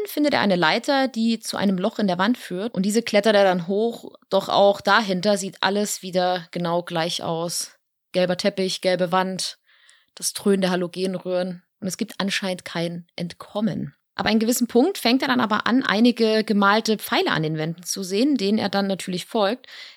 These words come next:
bis er eine Wand voller Zeichnungen erreicht. Da gibt es zum Beispiel einen Schriftzug, der sagt, „Don't move, stay still“, also nicht bewegen, bleib stehen. Dann dreht er sich um und in der Ferne erscheint ein Wesen, das maschinelle Geräusche macht und sehr bedrohlich klingt.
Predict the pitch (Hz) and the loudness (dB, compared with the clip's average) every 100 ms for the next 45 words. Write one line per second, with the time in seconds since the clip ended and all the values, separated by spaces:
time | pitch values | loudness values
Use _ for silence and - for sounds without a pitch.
0 | _ 214 226 - 247 233 - 190 180 208 | _ -2 0 2 2 2 0 0 2 0
1 | - - 202 214 190 - - 180 - 185 | -2 -2 0 2 0 -4 -2 -2 0 -2
2 | 151 151 160 165 156 156 160 - - _ | -2 -6 -4 -4 -2 -2 -2 -6 -16 _
3 | - 175 180 - 226 220 202 - 185 180 | -8 -6 -4 -4 -2 2 2 2 0 0
4 | - - 247 - - 240 202 180 170 190 | -2 -2 -4 -4 -8 -4 0 0 2 0
5 | - - - 208 247 208 220 226 - - | -2 -8 0 2 4 4 4 2 -6 -12
6 | - - 175 185 180 - - - 196 127 | -4 0 2 0 -6 -10 -6 2 2 2
7 | 147 _ - 170 175 165 170 170 233 - | -6 _ -4 0 0 0 -2 2 2 2
8 | 214 214 220 240 254 - _ _ - 180 | 2 4 6 6 4 2 _ _ -2 2
9 | 180 190 _ _ - - 220 151 147 - | 2 0 _ _ -8 -2 2 0 -2 -10
10 | _ 202 226 285 254 214 - - 262 302 | _ 0 2 4 4 2 -2 4 4 4
11 | - 214 - 196 190 208 240 269 196 - | 2 2 4 2 2 2 4 4 2 -2
12 | 202 214 220 - 190 196 170 208 233 180 | 0 2 0 0 0 2 2 4 4 4
13 | 202 220 196 - - 196 190 202 185 220 | 0 0 -2 -4 -2 0 0 -2 0 0
14 | 190 175 196 - 175 170 226 - - 190 | -2 -2 -2 -2 0 0 -2 -6 -6 -6
15 | - 170 196 190 - 185 190 160 - - | -2 2 2 0 -6 -6 -4 -4 -8 -8
16 | 156 160 | -6 -6